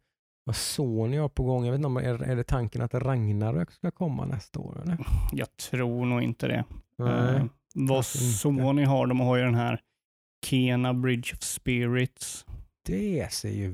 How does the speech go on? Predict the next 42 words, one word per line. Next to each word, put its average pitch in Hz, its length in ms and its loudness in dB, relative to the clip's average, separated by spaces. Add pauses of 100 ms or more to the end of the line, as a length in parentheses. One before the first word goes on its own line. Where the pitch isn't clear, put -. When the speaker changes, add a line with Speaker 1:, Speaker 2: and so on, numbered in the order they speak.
(160)
Speaker 1:
väldigt 110 580 -4
coolt. - 160 -6
Är 117 40 -2
inte 135 160 -2
det 127 60 0
där 104 80 0
med 101 100 0
de 98 80 -2
här 95 80 -2
små, 101 460 -4
eh, 104 340 -8
Speaker 2:
Ja, 123 320 0
Speaker 1:
små - 100 -4
Speaker 2:
precis. 123 420 -6
Speaker 1:
figurerna? 107 680 -10
Speaker 2:
Ser - 100 -4
ut - 80 -4
som 123 100 -4
en 117 80 -2
Pixar-film. 120 840 -6
Speaker 1:
Ja, 110 580 -2 (100)
precis. - 560 -10 (100)
Det 143 180 -2
tyckte - 340 -10
jag 98 320 0
och - 200 -6
Adam 120 360 0
fastnade - 360 -14
väldigt 101 200 -8
mycket - 260 -10
för - 60 -10
det 110 80 -6
Speaker 2:
Mm. 123 380 0
Speaker 1:
när 110 100 -8
de 95 160 -4
visade 101 320 -6
upp - 200 -6
det. - 140 -10 (520)
Tycker 98 180 -4
ju 104 60 -6
det - 120 -6
ser - 420 -10